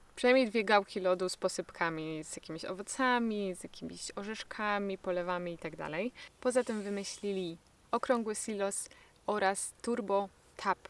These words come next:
czyli turbo kran do szybkiego nalewania piwa. Także, e, jak będziecie stać w kolejce i widzieć, że piwko się nalewa bardzo szybko, to właśnie dzięki inwencjom,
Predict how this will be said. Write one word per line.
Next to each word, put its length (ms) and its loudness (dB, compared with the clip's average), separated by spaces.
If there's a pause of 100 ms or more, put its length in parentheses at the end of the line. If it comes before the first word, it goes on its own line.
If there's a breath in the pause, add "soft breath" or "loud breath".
(260)
czyli 360 -6 (140)
turbo 320 -2
kran 300 -2 (120)
do 80 -4
szybkiego 360 -4
nalewania 460 -2
piwa. 300 -6
Także, 360 -8 (480 loud breath)
e, 400 -2
jak 140 -2
będziecie 360 -8
stać 200 -4
w 40 -18
kolejce 400 -4
i 80 -2
widzieć, 260 -6
że 120 -4
piwko 300 -6
się 120 -10
nalewa 340 -4
bardzo 380 -6
szybko, 280 -8
to 120 -6
właśnie 320 -8
dzięki 420 -10
inwencjom, 540 0